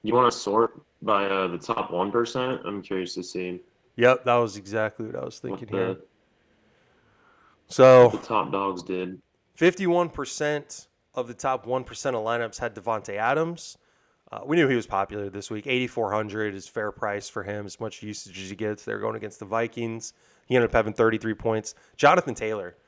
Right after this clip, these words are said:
Speaker 2: forty-three percent of the top one percent of lineups had Jonathan Taylor. He had fifty-six points.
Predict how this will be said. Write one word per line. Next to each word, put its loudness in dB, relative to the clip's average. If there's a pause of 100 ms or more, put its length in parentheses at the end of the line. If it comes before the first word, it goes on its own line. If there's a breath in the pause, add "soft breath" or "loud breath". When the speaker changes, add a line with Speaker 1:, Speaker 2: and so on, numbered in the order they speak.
(180)
Speaker 2:
forty-three 8
percent 2
of 0
the -4
top 2
one 0
percent -4
of -6
lineups -2
had -2
Jonathan -4
Taylor. -8
He -4
had -4
fifty-six -4
points. -4